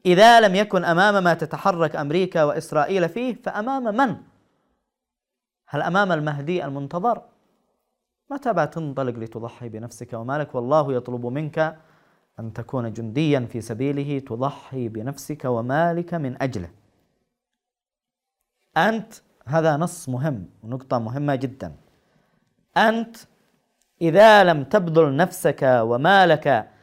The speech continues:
في مواجهة هؤلاء الأعداء، فهم من سيسخرونك أنت لتبذل نفسك ومالك في سبيلهم، في سبيلهم فعلًا.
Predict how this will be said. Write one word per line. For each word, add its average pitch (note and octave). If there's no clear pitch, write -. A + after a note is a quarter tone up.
في C#3+
مواجهة G3
هؤلاء G#3+
الأعداء، G3+
فهم A3+
من G#3
سيسخرونك F#3
أنت G3+
لتبذل E3+
نفسك D#3+
ومالك G#3
في G#3
سبيلهم، D3
في D#3+
سبيلهم E3+
فعلًا. A#2